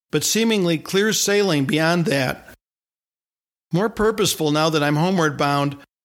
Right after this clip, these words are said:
I set course to refuel at Garden City. "How was AirVenture?" asks the Garden City controller when I approach some five hours later. Apparently she remembers my N number.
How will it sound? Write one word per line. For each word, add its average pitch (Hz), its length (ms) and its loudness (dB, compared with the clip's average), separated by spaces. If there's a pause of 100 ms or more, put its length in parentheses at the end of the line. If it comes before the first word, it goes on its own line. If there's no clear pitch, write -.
(200)
I 151 100 -2
set 175 320 0
course 180 460 -2
to 156 140 -4
refuel 156 500 0
at 147 140 -4
Garden 147 360 0
City. 143 540 -2 (2500)
"How 160 160 -2
was 180 200 0
AirVenture?" 160 800 -2 (160)
asks 147 360 0
the 151 100 -2
Garden 147 400 0
City 147 300 0
controller 147 540 -2
when 147 160 -2
I 139 100 0
approach 147 440 0
some 143 240 0
five 143 260 0
hours 143 380 0
later. 147 400 0 (1120)
Apparently 180 480 -2
she 160 140 -2
remembers 151 480 0
my 143 140 0
N 180 260 0
number. 131 460 -2